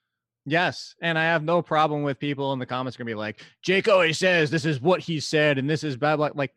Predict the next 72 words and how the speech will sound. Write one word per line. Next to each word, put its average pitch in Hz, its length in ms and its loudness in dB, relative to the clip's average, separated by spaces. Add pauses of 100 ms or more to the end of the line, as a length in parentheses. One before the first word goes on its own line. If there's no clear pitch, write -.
I 160 120 0
don't, 160 260 -2 (260)
how 240 160 4
else 262 140 4
am 226 80 2
I 196 80 4
supposed 202 300 -2
to 170 80 0
word, 156 360 4
like, 135 240 -2
"This 147 160 0
is 127 140 -4
what 131 160 -2
I 135 100 -2
said 135 300 -4
in 113 80 -8
the 117 80 -6
past"? 117 360 -6
Or 131 200 -4
maybe, 139 180 -2
like, 139 240 -2 (260)
at 190 160 0
one 277 240 2
time 190 280 2
there 165 100 2
was 151 80 2
a 135 80 0
writing 151 360 0
by 127 160 -2
Jake 147 260 -4
Seeley 143 320 -6
who 127 80 -4
said, - 180 -8
like, 147 160 -4 (500)
I 170 100 2
was 202 160 4
a 180 60 2
Raha-, 160 400 2
Rashad 151 340 0
Higgins 139 300 -2
fan. 131 340 -2
And 147 220 -2
obviously, 160 480 0
this 143 180 -4
hasn't 156 300 -2
worked 160 200 -2
out 151 140 2
to - 60 -10
this 135 140 -6
point. 165 260 -2
I 127 80 0
haven't 156 340 -2
been 175 160 2
right 143 300 0
about 135 200 -2
Rashad 135 280 -2
Higgins 139 300 -2
to 175 180 0
this 156 180 4
point. 165 320 0
There's 151 160 0
no 160 140 0
question 160 320 -2
about 147 260 0
it. 95 80 -6
He 120 80 -6
hasn't 143 240 -4
looked 170 180 -8
good 196 200 0
to 120 80 -8
this 110 140 -10
point. 117 260 -8